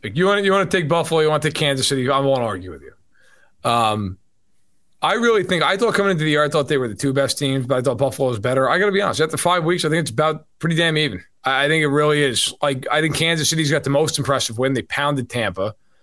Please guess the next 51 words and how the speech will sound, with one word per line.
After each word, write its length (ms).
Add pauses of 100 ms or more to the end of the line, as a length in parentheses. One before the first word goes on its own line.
(680)
Buffalo 640
is 120
more 200
explosive 840 (180)
now 360
without 340
Hill, 340
but 160
I 80
think 140
the 80
Chiefs 640 (680)
have 180
more 220
ways 340
to 80
beat 240
you. 360 (540)
Like, 240
Buffalo, 340
one 220
thing, 100
if 140
I, 160
if 100
I'm 140
a 60
Bills 260
fan, 100
that 160
does 240
worry 280
me, 100
especially 540
with 160
their 180
weather 400
up 100
there 300
in 80
January. 440 (160)
I 100
went 120
to 80
school 300
up 100
there. 200
Like, 120
I, 220 (100)
I 160
know. 320